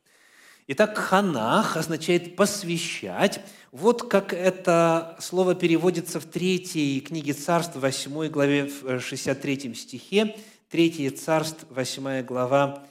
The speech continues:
стих шестьдесят третий. Написано:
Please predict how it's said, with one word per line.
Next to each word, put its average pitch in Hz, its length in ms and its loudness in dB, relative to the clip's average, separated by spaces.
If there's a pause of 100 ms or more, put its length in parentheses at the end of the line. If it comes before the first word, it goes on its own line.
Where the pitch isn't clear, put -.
(180)
стих - 500 -4 (240)
шестьдесят 131 720 -6
третий. 147 600 -2 (400)
Написано: 143 840 -6